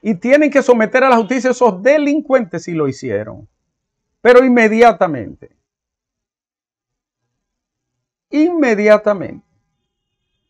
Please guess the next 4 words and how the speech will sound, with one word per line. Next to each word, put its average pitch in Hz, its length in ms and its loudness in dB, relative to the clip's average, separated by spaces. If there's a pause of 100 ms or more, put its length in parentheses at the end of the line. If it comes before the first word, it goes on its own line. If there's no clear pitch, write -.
(760)
Wellington 240 680 2
Reyes, 262 720 2 (560)
atención, 240 920 -2 (1120)
Procuraduría. 233 1120 0